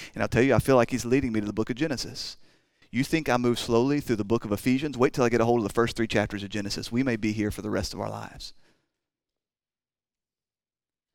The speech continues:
If you can't get the first three book, first three chapters of Genesis right, your theology has no chance.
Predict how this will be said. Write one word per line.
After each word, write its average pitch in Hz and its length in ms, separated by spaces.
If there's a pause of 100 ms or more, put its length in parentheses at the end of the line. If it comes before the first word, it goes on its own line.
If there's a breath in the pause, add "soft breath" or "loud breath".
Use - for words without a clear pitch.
(160)
If - 60
you - 60
can't 180 220
get 156 140
the 127 60
first 131 240
three 135 120
book, 120 260
first 131 280
three 131 120
chapters 135 640
of 110 160
Genesis 117 460
right, 131 500 (1040)
your 127 100
theology 113 440
has 107 140
no 110 120
chance. - 640